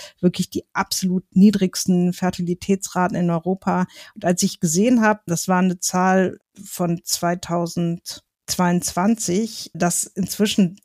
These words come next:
zumindest in dieser europäischen Vergleichsstatistik Deutschland hinter Italien war, war ich schon,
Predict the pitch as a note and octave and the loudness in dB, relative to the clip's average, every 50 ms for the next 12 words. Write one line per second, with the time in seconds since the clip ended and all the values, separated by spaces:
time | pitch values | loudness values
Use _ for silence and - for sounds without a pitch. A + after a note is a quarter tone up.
0 | _ _ - - F#3+ F#3 F#3 F3+ - - _ - F3 F#3 F3 E3 - A3 A3+ A3 | _ _ 0 2 4 4 2 0 -2 -8 _ 0 2 2 2 2 2 0 0 2
1 | A3+ G#3+ G#3 G3+ G3 - - - - _ - F3+ F#3 F#3+ F#3 - G3 F#3+ F#3 F#3+ | 2 4 4 4 4 2 0 -6 -10 _ -6 -4 -4 -4 -2 0 -2 0 0 -4
2 | - - F#3 G3+ G3+ F#3 F#3 F3+ - - F#3 F#3 - F#3+ F3 - - F#3 _ F#3 | -4 -4 -6 -4 -2 -4 -4 -4 -4 -8 -8 -6 -6 -8 -6 -6 -10 -8 _ -4
3 | F#3+ F3+ - - F3+ D#3+ - F#3 F3+ F#3 F3+ F3+ - - F#3 F3 E3+ E3+ E3 E3+ | -4 -4 -4 -6 -6 -4 -4 -4 -2 -2 -6 -6 -6 -6 -6 -4 -4 -4 -4 -4
4 | F3+ F3+ F3 F#3 F3 F3+ - - - F3+ F3 F3 E3+ | -6 -6 -6 -6 -6 -8 -10 -10 -8 -4 -4 -4 -4